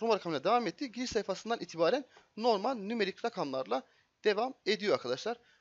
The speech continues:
Basit bir şekilde tez yazımında sayfa numara verme işlemi böyle arkadaşlar.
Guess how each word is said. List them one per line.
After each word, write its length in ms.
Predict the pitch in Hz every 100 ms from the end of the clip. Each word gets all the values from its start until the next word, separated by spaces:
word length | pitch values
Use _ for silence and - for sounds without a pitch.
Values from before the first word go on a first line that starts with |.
| _
Basit 380 | 233 247 320 -
bir 80 | 196
şekilde 440 | 165 - 147 185
tez 400 | - 214 254 185
yazımında 440 | 151 135 147 147
sayfa 400 | 156 240 220 160
numara 380 | 160 240 214 143
verme 260 | 196 208 240
işlemi 420 | - - 226 294 - - _
böyle 300 | 110 208 254
arkadaşlar. 460 | 165 - 147 196 269